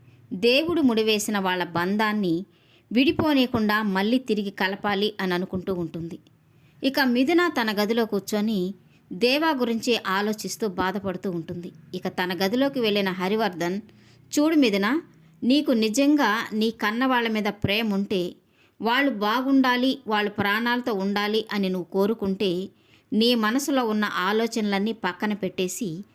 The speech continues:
తల వంచుకొని రిషితో తాళి కట్టించుకో. అలా కాకుండా ఈ నాన్నకి తల వంపులు తెచ్చేలాగా నువ్వు ప్రవర్తిస్తే నీ కళ్ళ ముందే ఈ గన్నతో షూట్ చేసుకుని చచ్చిపోతాను" అని గన్న తీసి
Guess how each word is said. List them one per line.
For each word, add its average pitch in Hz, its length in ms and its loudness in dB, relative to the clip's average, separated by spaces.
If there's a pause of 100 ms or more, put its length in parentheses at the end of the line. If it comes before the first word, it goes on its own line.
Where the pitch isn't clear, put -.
(240)
తల 262 340 0
వంచుకొని 269 600 2
రిషితో 220 400 0
తాళి 214 320 -2
కట్టించుకో. 180 640 -8 (200)
అలా 185 220 -2
కాకుండా 208 720 -2 (440)
ఈ 233 140 4
నాన్నకి 247 500 2
తల 220 260 0
వంపులు 247 320 0
తెచ్చేలాగా 214 640 0
నువ్వు 208 160 0
ప్రవర్తిస్తే 196 880 -4 (480)
నీ 240 240 4
కళ్ళ 269 280 2
ముందే 247 400 2 (100)
ఈ 220 120 0 (100)
గన్నతో 226 380 0
షూట్ 240 380 -2
చేసుకుని 214 320 -2 (100)
చచ్చిపోతాను" 196 720 -4
అని 196 320 -2 (120)
గన్న 196 180 -2
తీసి 202 520 -4